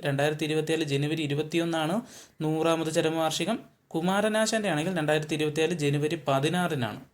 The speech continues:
രണ്ടായിരത്തി ഇരുപത്തിനാലിൽ തന്നെയാണ് അൽ അമീൻ പത്രത്തിൻ്റെ നൂറാമത് വാർഷികം.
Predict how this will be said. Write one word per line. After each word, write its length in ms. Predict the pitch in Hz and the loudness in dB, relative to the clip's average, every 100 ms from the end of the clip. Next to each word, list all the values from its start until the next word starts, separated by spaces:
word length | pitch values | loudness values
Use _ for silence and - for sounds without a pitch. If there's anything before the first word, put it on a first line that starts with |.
| _ _ _ - - - - 190 | _ _ _ -20 -20 -20 2 4
രണ്ടായിരത്തി 420 | 214 254 254 262 | 8 6 6 4
ഇരുപത്തിനാലിൽ 680 | 226 233 240 240 247 247 247 | 4 4 4 4 6 6 4
തന്നെയാണ് 380 | 208 202 175 175 - - _ _ - | 2 4 2 2 -2 -6 _ _ 2
അൽ 140 | 214 262 | 4 4
അമീൻ 340 | 240 240 247 | 4 6 6
പത്രത്തിൻ്റെ 420 | 208 185 180 180 202 | 4 2 0 0 0
നൂറാമത് 600 | 185 180 208 220 214 220 | 2 2 6 6 6 4
വാർഷികം. 400 | 160 139 120 | 4 2 0